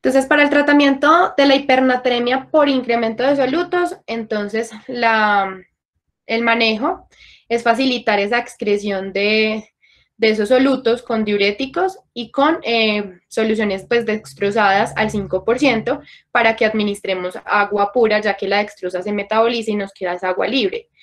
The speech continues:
Si el paciente tiene insuficiencia renal, los solutos deben removerse con hemodiálisis o ultrafiltración. En cuanto al tratamiento de la hipernatremia asociada al volumen extracelular,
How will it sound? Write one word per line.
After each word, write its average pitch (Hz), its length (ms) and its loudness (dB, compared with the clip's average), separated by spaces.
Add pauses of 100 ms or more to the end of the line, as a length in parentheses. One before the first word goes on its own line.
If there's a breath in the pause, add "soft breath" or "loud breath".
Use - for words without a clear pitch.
(400 loud breath)
Si - 160 2
el 254 120 4
paciente 262 400 4
tiene 311 220 4
insuficiencia 233 680 0
renal, 262 400 0
los 294 120 0
solutos 220 420 0
deben 240 200 -2
removerse 202 520 -4
con 226 160 -4
hemodiálisis 269 880 0
o 214 140 2
ultrafiltración. 185 880 -6 (760 soft breath)
En 254 140 2
cuanto 269 260 4
al 269 100 4
tratamiento 269 640 4
de 320 60 6
la 330 60 4
hipernatremia 226 580 0
asociada 208 340 0
al 214 80 0
volumen 247 400 2
extracelular, 240 880 0